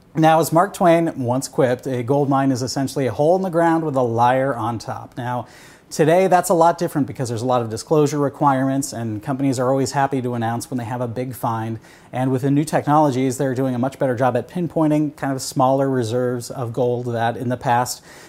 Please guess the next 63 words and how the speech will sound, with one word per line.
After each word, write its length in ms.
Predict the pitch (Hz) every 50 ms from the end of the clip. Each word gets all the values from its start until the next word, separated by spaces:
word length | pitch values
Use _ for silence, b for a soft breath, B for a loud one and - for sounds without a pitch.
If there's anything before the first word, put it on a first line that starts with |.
| B B
you 80 | 254 226
know, 80 | 180
might 180 | 151 - 160 160
not 140 | 165 160 156
have 100 | 151 143
made 160 | 156 151 143
a 60 | 147
lot 180 | 143 135 131 120
of 80 | 117
sense 260 | - - 165 147 139 -
to 80 | - 123
get 200 | 139 143 147 -
to, 160 | - 123 98
but 200 | 92 95 95 92
we 80 | 104 95
have 180 | 110 107 98
better 220 | - 113 107 104 98
technology, 760 | - 107 104 - 147 151 147 147 151 131 131 135 135 131 127 - -
uh, 160 | - 110 104 98
finding 460 | 98 - - 143 139 135 131 131 131
it 180 | 131 135 117
and 340 | 98 101 101 101 98 98 90 - - _ _ _ -
exploring 480 | 117 110 - - - 147 131 131 131 131
for 140 | 127 - 135
gold 340 | 117 131 127 127 127 120
and 220 | 117 113 107 104 95
developing 600 | 98 92 - 147 151 143 139 - 147 131 127 127
those 140 | 117 110 -
properties 560 | - - 147 135 135 - 139 135 131 123 -
once 220 | 160 165 156 -
we 80 | 156 135
do 220 | 113 123 165 196
find 280 | - - 110 104 101 131
them. 240 | 123 117 120 120 123
So 380 | - - 147 120 120 120 113 B B B B B B B B
there 120 | 165 160
are 60 | 156
a 60 | 156 160
lot 180 | 170 180 175
of 80 | 180 147
different 260 | 135 185 165 160 156
ways 180 | 151 160 151 -
to 80 | 147
play 220 | 143 - 170 156 143
gold. 380 | 139 147 151 156 160 156 -
You 60 | -
know, 80 | 135 131
I 120 | 123 135
think 180 | 131 - 160 139
you 60 | 143 139
can 100 | 143 135
start 240 | - 151 139 127
with 80 | 135 139
some 180 | - 160 147 147
of 80 | 139 131
the 60 | 139
major, 640 | 135 127 131 135 139 143 131 139 143 139 139 135 - -
uh, 240 | 120 113 117 113 110
gold 280 | 98 127 127 147 143
companies 520 | - 160 147 - 143 139 139 143 139 - -
in 160 | - 123 127
the 60 | 123
market, 460 | 117 113 120 117 143 139 131 127 -